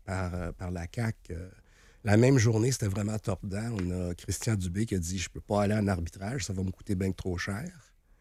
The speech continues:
Et plus tard dans la journée, François Legault, il dit, « Les médecins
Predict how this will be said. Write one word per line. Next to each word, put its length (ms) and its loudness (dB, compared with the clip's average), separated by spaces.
Et 380 6
plus 220 -6
tard 240 6
dans 80 6
la 100 6
journée, 320 2
François 300 -2
Legault, 420 2
il 60 -6
dit, « 320 -12
Les 80 2
médecins 540 6